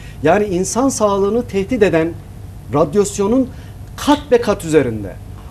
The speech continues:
Oysa ki mantosür doğal ısı yalıtım sıvası tamamen, e, inorganik bir madenlerden yapılıyor. Bu yüzden Türkiye Atom Enerjisi Kurumu'ndan kanserojen madde içermediğine dair sağlık raporu var. Diğer yalıtım malzemeleri sadece ve sadece ısı yalıtım yaparken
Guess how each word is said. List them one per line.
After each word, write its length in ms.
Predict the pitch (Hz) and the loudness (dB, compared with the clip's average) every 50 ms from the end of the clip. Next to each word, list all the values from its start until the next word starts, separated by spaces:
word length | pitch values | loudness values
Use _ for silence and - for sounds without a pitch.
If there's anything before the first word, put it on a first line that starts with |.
| 101 - | -4 2
Oysa 260 | 208 247 233 - 240 | 2 4 6 6 4
ki 100 | - 233 | 4 4
mantosür 560 | 220 214 208 208 226 214 208 - 214 214 190 | 2 2 2 2 0 -6 -6 -4 -6 -4 0
doğal 180 | 190 185 190 196 | 2 2 4 4
ısı 180 | 196 196 - 208 | 2 2 2 2
yalıtım 260 | 208 196 202 208 196 | 2 2 0 -6 -8
sıvası 540 | - - 165 143 135 123 - 135 127 120 - - - - - - - | -6 -2 -2 -2 -2 -2 0 2 2 2 2 -2 -12 -16 -16 -14 -6
tamamen, 600 | - 180 196 226 254 247 214 185 170 180 202 214 - - - - - - - - - - - - | -2 0 4 4 6 4 4 4 2 0 -2 -4 -6 -12 -14 -14 -14 -14 -14 -16 -16 -16 -14 -10
e, 280 | 123 123 123 127 127 143 | -6 -4 -2 -2 -2 0
inorganik 560 | 170 160 175 180 175 160 175 175 170 - - - | 0 2 4 4 4 4 4 2 0 -2 -4 -4
bir 160 | 143 131 123 | -4 -2 0
madenlerden 580 | 131 135 143 139 147 147 151 160 170 180 196 | 2 2 2 2 2 2 2 2 2 2 2
yapılıyor. 440 | 190 196 196 190 - 196 190 196 196 185 160 | 2 2 2 0 -2 0 0 0 0 0 -2
Bu 80 | 190 | -2
yüzden 300 | 202 190 160 147 175 170 170 | 0 0 0 0 -2 -2 -2
Türkiye 280 | - 175 151 156 170 160 | -4 -6 -4 0 0 0
Atom 220 | 160 151 156 165 | 0 0 -2 -2
Enerjisi 300 | 156 156 156 151 - - | -2 -2 -2 -4 -4 -8
Kurumu'ndan 500 | - 147 151 151 147 147 147 147 143 143 143 - - - - - - | -8 -6 -4 -2 -2 -2 -2 -2 -2 -4 -6 -8 -12 -14 -14 -10 -6
kanserojen 500 | - 151 147 147 160 156 151 143 151 147 | -4 -4 -2 0 2 2 2 2 0 0
madde 280 | 151 147 143 147 151 | 0 -2 -2 -2 -4
içermediğine 580 | 139 - 151 147 139 139 131 127 135 135 131 120 | -4 -2 -2 -2 -2 -2 -2 -2 -2 -2 -2 0
dair 180 | 131 131 127 | 0 -2 -2
sağlık 380 | 120 - - 120 131 160 165 - | -2 -4 -4 -4 -4 -4 -2 -4
raporu 320 | 190 185 185 190 190 190 | -4 -2 -2 0 0 2
var. 160 | 185 190 190 190 - - - - - - - - - - | 2 2 2 0 -4 -12 -14 -14 -16 -16 -16 -16 -12 -4
Diğer 220 | 127 143 165 190 214 | 2 4 6 6 8
yalıtım 380 | 220 214 214 220 220 233 233 | 8 8 6 6 4 2 2
malzemeleri 540 | 220 220 220 214 208 214 214 208 220 214 214 | 4 6 6 6 4 4 2 4 4 4 2
sadece 640 | - - - - 208 262 277 277 233 226 254 269 262 | 0 -6 -6 -2 2 4 4 4 4 4 4 4 4
ve 80 | 254 | 4
sadece 360 | - - 240 233 220 202 233 | 4 4 4 4 4 4 2
ısı 180 | 220 185 - 214 | 0 0 0 0
yalıtım 320 | 214 208 208 208 220 220 | 0 0 -2 -4 -4 -4
yaparken 480 | 196 196 - 202 202 185 - - 127 98 | -2 -2 -2 -2 -4 -4 -4 -6 -8 -8